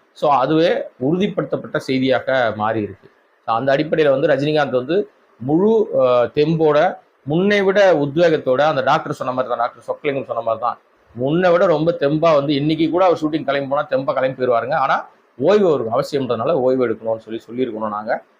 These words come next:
ஓய்வெடுப்பார் மூன்று வாரங்களுக்கு அப்படின்னு சொல்லி. So இது இடையில பாத்தீங்கன்னா உங்களுக்கு வந்து கூலி ஷூட்டிங்ல ஒரு இன்ட்ரெஸ்டிங்கான விஷயத்த லோகேஷ் வந்து பகிர்ந்துருக்கிறது இணையத்துல இப்ப வந்து பரபரப்பா ஓடிட்டு இருக்கு. ஒரு பக்கம் கூலி ஷூட்டிங் நடந்துகிட்டு இருக்கு,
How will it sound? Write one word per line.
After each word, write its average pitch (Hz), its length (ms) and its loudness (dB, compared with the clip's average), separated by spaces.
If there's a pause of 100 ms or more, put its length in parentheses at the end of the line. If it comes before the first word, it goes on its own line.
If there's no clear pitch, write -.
(100)
ஓய்வெடுப்பார் 139 520 0
மூன்று 127 320 -2
வாரங்களுக்கு 117 600 0
அப்படின்னு 95 280 -10
சொல்லி. 87 160 -20 (440)
So 156 160 0
இது 151 200 2
இடையில 185 220 4
பாத்தீங்கன்னா 160 260 2
உங்களுக்கு 151 340 2
வந்து 170 200 0
கூலி 214 280 2
ஷூட்டிங்ல 143 760 2
ஒரு 120 180 0 (580)
இன்ட்ரெஸ்டிங்கான 165 720 0
விஷயத்த 156 420 0
லோகேஷ் 143 500 0
வந்து 127 200 -4
பகிர்ந்துருக்கிறது 123 720 -4 (240)
இணையத்துல 175 420 2
இப்ப 131 260 2
வந்து 120 240 -2
பரபரப்பா 127 360 2 (100)
ஓடிட்டு 113 200 -2
இருக்கு. 127 180 -4
ஒரு 143 100 2
பக்கம் 165 260 -6
கூலி 160 280 0
ஷூட்டிங் 151 280 0
நடந்துகிட்டு 143 320 -2
இருக்கு, 98 140 -16